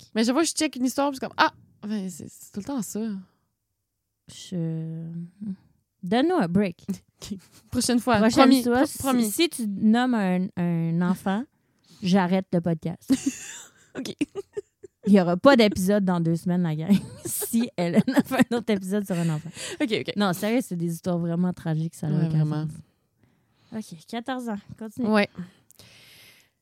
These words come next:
Speaker 1: Sa maman a dit en entrevue, elle ne courait pas, elle gambadait.
Speaker 2: Oh.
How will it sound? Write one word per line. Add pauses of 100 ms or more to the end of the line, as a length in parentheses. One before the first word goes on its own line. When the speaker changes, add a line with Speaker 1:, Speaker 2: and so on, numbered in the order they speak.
(640)
Speaker 1:
Sa
maman (100)
a
dit (480)
en
entrevue, (340)
elle
ne
courait
pas,
elle
gambadait. (720)
Speaker 2:
Oh.